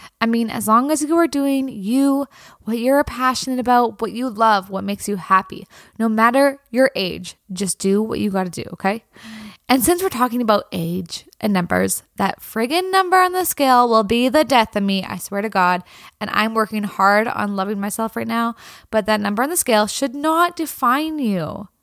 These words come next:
No matter your age, no matter if you just had babies, no matter if we're in a pandemic and everyone is handling this so differently. It actually makes me so sad to say that according to the classification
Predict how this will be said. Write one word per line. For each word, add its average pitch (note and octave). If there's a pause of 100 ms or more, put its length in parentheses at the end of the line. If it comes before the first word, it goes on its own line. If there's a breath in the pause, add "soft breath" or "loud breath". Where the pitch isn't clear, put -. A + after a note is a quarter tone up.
(140)
No B3+
matter B3
your D4+
age, G3+
no G#3
matter A3+
if -
you B3
just A#3
had A3+
babies, A3
no G#3+
matter A3+
if - (320 loud breath)
we're C#4+
in C4+
a C4+
pandemic B3
and A3
everyone A#3+
is A#3
handling G#3+
this G3 (240 loud breath)
so A3
differently. G3+ (160)
It A#3
actually A3+
makes G#3+
me F#3
so F#3+
sad D4
to D#4+
say C4
that G3+
according A#3
to B3+
the A#3
classification A#3+